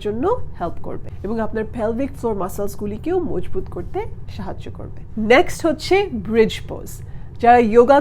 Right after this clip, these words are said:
করেন তারা খুবই পরিচিত এই এক্সারসাইজটার সাথে। খুবই সহজ এক্সারসাইজ, কিন্তু খুবই ইউজফুল একটা এক্সারসাইজ। প্রথমেই শুরু করবেন মাটিতে শুয়ে, হাঁটু ভাঁজ করে নিন,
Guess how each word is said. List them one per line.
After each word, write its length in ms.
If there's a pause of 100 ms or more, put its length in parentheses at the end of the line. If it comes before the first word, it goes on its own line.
করেন 220 (100)
তারা 160 (140)
খুবই 380 (240)
পরিচিত 420 (300)
এই 80 (220)
এক্সারসাইজটার 640
সাথে। 200 (180)
খুবই 220 (140)
সহজ 260 (100)
এক্সারসাইজ, 420 (100)
কিন্তু 180 (160)
খুবই 340 (540)
ইউজফুল 460
একটা 160 (100)
এক্সারসাইজ। 480 (680)
প্রথমেই 460
শুরু 160 (100)
করবেন 300 (120)
মাটিতে 320 (120)
শুয়ে, 280 (500)
হাঁটু 220 (120)
ভাঁজ 180 (140)
করে 260
নিন, 140